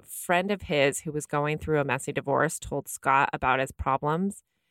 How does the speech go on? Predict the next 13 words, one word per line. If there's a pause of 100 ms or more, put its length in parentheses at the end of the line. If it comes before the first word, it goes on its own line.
(280)
And
according
to
that
friend's
ex-wife,
she
was
pulled
over
by
the
police